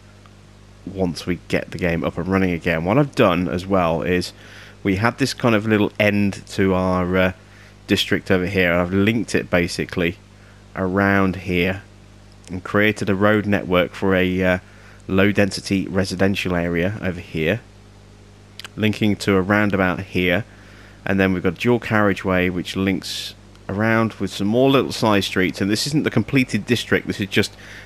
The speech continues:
putting in a basic starting framework for us to, to build upon this time out,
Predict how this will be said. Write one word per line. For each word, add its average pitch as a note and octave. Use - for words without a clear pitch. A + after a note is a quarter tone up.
putting B2
in G#2+
a F#2
basic G#2
starting G2
framework F#2
for -
us F2
to, F2+
to F2+
build G2+
upon E2+
this E2
time F2+
out, E2